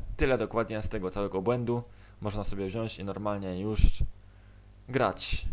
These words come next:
Grać, oczywiście testować, jeżeli macie taką opcję. A dzisiaj, mam nadzieję, albo może jutro, jeżeli mi czas pozwoli, nagram oczywiście odcinek z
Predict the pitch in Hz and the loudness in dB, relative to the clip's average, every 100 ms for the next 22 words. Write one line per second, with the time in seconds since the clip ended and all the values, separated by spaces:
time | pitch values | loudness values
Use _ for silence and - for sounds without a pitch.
0 | - - 117 113 98 95 92 - 101 - | -4 -4 -4 -2 -4 -6 -4 0 0 0
1 | 107 101 95 92 98 95 92 - 92 90 | -2 -2 -4 -6 -6 -6 -6 -6 -6 -4
2 | 104 - 110 104 - - - - - - | -4 -4 -6 -6 -8 -20 -20 -20 -20 -20
3 | - - - - - - 160 160 151 - | -20 -20 -20 -20 -12 2 6 8 12 10
4 | - - - - - - - - - 104 | 10 0 -12 -18 -20 -20 -20 -20 -10 -4
5 | 127 113 101 107 117 98 - 113 110 98 | 0 2 2 2 -2 -6 -4 -4 -2 -2
6 | 101 110 107 107 90 82 95 95 101 92 | 0 0 0 -2 -4 0 0 0 -4 -2
7 | 95 123 - 104 113 - - - 92 98 | -2 -2 -2 -2 2 0 0 -6 -6 -4
8 | 98 101 95 107 - 98 92 98 98 104 | -4 -6 -2 -2 -2 -2 -2 -2 -4 -4
9 | 104 - 107 113 107 104 104 - 95 92 | -8 -10 -6 -4 -2 -4 -6 -10 -8 -6
10 | - 98 92 - - 98 95 92 92 87 | -6 -6 -6 -8 -12 -8 -6 -6 -6 -6
11 | 101 95 | -4 -4